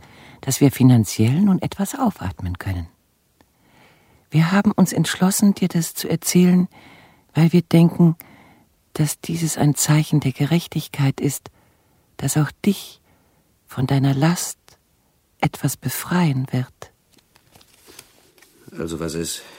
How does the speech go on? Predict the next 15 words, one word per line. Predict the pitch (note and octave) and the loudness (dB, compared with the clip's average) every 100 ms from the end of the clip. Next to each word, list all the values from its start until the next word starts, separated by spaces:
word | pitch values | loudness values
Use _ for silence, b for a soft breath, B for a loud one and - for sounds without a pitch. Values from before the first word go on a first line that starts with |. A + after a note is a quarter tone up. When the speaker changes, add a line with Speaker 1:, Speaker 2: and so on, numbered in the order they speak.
| - | -18
Speaker 2:
Schicken | - D#2+ | -14 -10
sie | G2 | -4
dir | G2 F2+ | -4 -2
wieder | G2 | -4
seidene | D#2+ F#2 G#2 G2 | -4 -4 -4 -4
Unterhöschen | E2+ G2+ G#2 G#2+ B2 G2+ | -4 -4 -4 -4 -6 -8
für | |
deine | F#2+ G2 G2 F#2 | -6 -4 -4 -6
zarte | - G#2+ F2+ F#2 E2 | -6 -8 -10 -10 -8
Haut | F2+ B2+ - b b b b - | -8 -8 -14 b b b b -18
und | - | -14
Leinenhemdchen? | D2+ F2 G2 A#2+ B2+ B2+ C#3 C3+ - _ _ _ _ _ _ _ | -10 -8 -6 -6 -8 -8 -12 -14 -18 _ _ _ _ _ _ _
Hier, | - F#2 - _ | -14 -14 -16 _
guck | G2 | -12
mal. | D2+ | -10